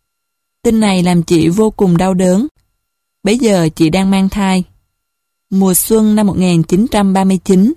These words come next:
chị sinh cháu gái đầu lòng. Do bà mụ Trinh đỡ đẻ cẩn thận nên mẹ tròn con vuông và chị đặt tên là Hồng Minh. Trong hoàn cảnh hoạt động bí mật, không thể đem con theo, chị đành phải gửi nhờ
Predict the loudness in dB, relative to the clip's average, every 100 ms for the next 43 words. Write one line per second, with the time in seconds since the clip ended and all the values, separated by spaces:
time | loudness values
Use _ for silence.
0 | -6 _ _ -2 0 2 0 0 0 2
1 | 0 -2 -2 -2 -2 -2 0 0 2 0
2 | -2 _ _ _ _ _ _ -2 0 0
3 | 0 2 2 0 0 2 2 2 0 0
4 | -2 -2 -2 -2 -2 -2 -4 -4 _ -4
5 | 0 0 0 0 -4 -2 -2 0 0 0
6 | 2 2 2 0 _ _ _ -2 0 0
7 | 0 0 0 -4 -4 -2 0 0 0 -2
8 | -2 0 0 2 0 -2 _ _ _ _
9 | _ _ _ -6 -4 -2 -2 -2 -2 -2
10 | -4 -4 -6 -4 -4 0 -2 0 -2 -4
11 | _ _ -6 -2 0 0 0 -2 -2 -2
12 | -2 -2 0 -2 -4 _ _ -2 0 0
13 | -2 -2 -2 0 0 0 0 0